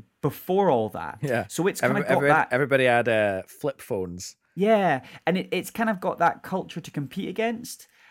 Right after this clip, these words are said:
Speaker 1: Um, I just remember The Matrix. It was just always such a cool, I mean, do you remember the game Enter the Matrix?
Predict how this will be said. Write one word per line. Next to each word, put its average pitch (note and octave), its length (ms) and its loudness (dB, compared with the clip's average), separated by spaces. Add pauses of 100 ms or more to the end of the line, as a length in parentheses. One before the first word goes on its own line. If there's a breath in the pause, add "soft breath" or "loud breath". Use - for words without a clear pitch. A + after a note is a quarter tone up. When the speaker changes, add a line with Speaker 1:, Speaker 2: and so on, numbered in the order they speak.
(140 loud breath)
Speaker 1:
Um, C#3 420 4 (640)
I G#3+ 60 -4
just G#3+ 200 -6
remember G#3 360 -2
The F3 100 -4
Matrix. D#3+ 400 -6
It F3 80 -4
was E3 100 -6
just A#3+ 200 -4
always B3 220 0
such A#3+ 140 -10
a G#3 40 -10
cool, F#3 420 -4
I - 60 -4
mean, G3+ 120 -2
do F#3+ 60 -6
you C#4+ 60 -6
remember D#4 200 -4
the - 60 -8
game G#3 300 -2
Enter F3 240 -4
the D3 80 -4
Matrix? - 680 -6